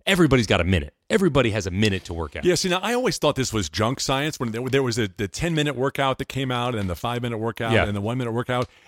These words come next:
Speaker 2: And I have read this book, and there it, it is, it, th-, there is science supporting this. They have studied this. They've ta-, they've control groups, and, and, uh, uh, they, and they study people doing the workout on di-, in,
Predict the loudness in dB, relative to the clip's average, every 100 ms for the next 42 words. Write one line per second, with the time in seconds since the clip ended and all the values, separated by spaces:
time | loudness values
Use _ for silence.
0 | _ -2 0 0 0 0 0 -2 0 0
1 | 0 0 -2 -2 0 2 0 -6 -6 -2
2 | 0 2 2 0 -4 -4 -2 0 2 0
3 | -4 _ -4 -4 -6 _ -8 -6 -4 -2
4 | -2 -2 0 2 2 0 -2 -4 0 2
5 | 2 0 -2 -2 -4 -4 -2 0 0 0
6 | 0 0 -4 -4 -6 -4 -6 -6 -6 -4
7 | 0 0 2 2 2 0 -2 -2 -4 -4
8 | -4 -4 -4 -6 -6 _ _ _ -6 -2
9 | 0 0 -2 -2 -2 -2 -2 -2 0 -2
10 | -2 0 0 2 0 0 0 0 0 -2
11 | -2 -4